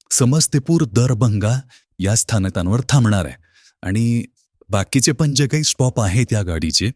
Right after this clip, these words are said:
हे अजून अपडेट झालेले नाहीयेत. जेव्हा होतील तेव्हा त्याच्यावरती पण एक आपण सविस्तर व्हिडिओ बनवूयात.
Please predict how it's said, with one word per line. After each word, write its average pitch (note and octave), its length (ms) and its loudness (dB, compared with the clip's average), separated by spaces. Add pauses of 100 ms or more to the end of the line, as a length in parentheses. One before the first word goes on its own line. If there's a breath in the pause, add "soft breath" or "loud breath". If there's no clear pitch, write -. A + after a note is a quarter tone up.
(140)
हे A2+ 180 0
अजून A2+ 380 0
अपडेट G#2+ 360 -2
झालेले G#2+ 400 0
नाहीयेत. A2 380 0 (460 loud breath)
जेव्हा B2 320 2
होतील E3+ 360 0
तेव्हा C#3+ 160 2
त्याच्यावरती A2+ 500 -2
पण G2 180 -2
एक F#2+ 160 -2
आपण F2+ 240 -2
सविस्तर F2+ 440 -2
व्हिडिओ G2 300 0
बनवूयात. G#2+ 480 0